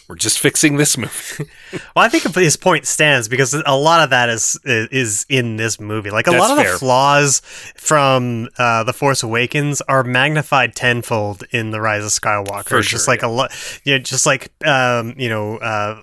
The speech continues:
Speaker 2: plot threads just going a mile a minute, because that does happen in The Force Awakens. It just, like, it happens right before they go to the, whatever it is, the, the, the star killing st-, or system killing planet,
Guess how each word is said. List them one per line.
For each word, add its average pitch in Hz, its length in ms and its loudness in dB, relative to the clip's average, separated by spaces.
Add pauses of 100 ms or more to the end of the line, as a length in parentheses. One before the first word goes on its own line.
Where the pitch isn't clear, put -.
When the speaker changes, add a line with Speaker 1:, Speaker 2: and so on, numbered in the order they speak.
(100)
Speaker 2:
plot 147 240 -2
threads 131 420 2
just 123 220 -2
going 131 260 2
a 117 40 -2
mile 120 340 2
a 120 40 -2
minute, 120 360 -2 (240)
because 131 180 0
that 147 160 2
does 165 180 2
happen 170 340 0
in 131 80 -4
The 120 60 -10
Force 139 260 -2
Awakens. 127 420 -4
It 117 140 -8
just, - 240 -6
like, 120 140 0
it 123 120 -4
happens 127 580 -2 (460)
right 127 460 0
before 135 1000 2
they 120 440 0
go 120 340 0
to 110 640 -6
the, 107 360 -8
whatever 110 420 -6
it 110 60 -6
is, 110 240 -6
the, 104 680 -8 (140)
the, 123 100 -18
the 104 240 -10
star 107 340 -2
killing 104 420 -8
st-, - 220 -12
or 110 120 -8
system 117 360 -8
killing 113 300 -8
planet, 117 420 -6